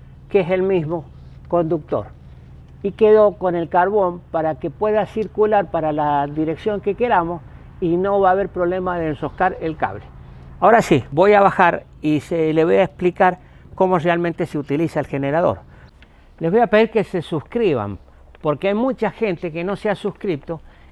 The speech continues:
y ya les dije, a nosotros nos beneficia mucho. Háganlo, por favor, suscríbanse y denle like y toquen la campanita para recibir los distintos videos que vamos a seguir subiendo.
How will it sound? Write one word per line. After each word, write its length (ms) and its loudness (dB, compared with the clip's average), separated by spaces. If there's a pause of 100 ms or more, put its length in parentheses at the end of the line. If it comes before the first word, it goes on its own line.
(120)
y 160 -4
ya 140 2
les 140 -2
dije, 260 -4
a 40 -4
nosotros 420 -4
nos 120 -2
beneficia 480 -4
mucho. 320 -6
Háganlo, 300 -4
por 160 -8
favor, 340 -2 (400)
suscríbanse 720 -6
y 180 -6
denle 280 -6 (680)
like 440 -2
y 140 -8
toquen 380 -10
la 100 -6
campanita 580 -8
para 260 -8
recibir 500 -8 (440)
los 180 -6
distintos 500 -6
videos 300 -4
que 100 -8
vamos 320 -4
a 60 -6
seguir 260 -8
subiendo. 460 -6